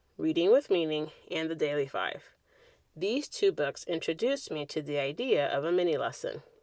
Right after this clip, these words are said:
I learned that a mini lesson was an intentional time <clears throat> constraint. It was an intentional time constrained and a constrained lesson in which students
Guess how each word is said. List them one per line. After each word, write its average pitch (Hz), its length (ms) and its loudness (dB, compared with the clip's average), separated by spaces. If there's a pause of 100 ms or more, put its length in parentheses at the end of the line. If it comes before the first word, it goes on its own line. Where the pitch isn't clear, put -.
(640)
I 147 160 0
learned 156 400 0 (200)
that 175 160 6
a 160 80 2
mini 233 300 4
lesson 160 540 0 (180)
was 156 160 2
an 156 80 -2
intentional 196 840 0
time 131 540 -6 (440)
<clears throat> - 360 -20 (360)
constraint. 180 580 2
It 175 60 6
was 180 140 6
an 160 160 2
intentional 214 480 2
time 165 240 0
constrained 175 720 2 (420)
and 170 240 2
a 180 80 2
constrained 196 600 2
lesson 160 360 0
in 151 160 -2
which 151 200 -4
students 208 580 2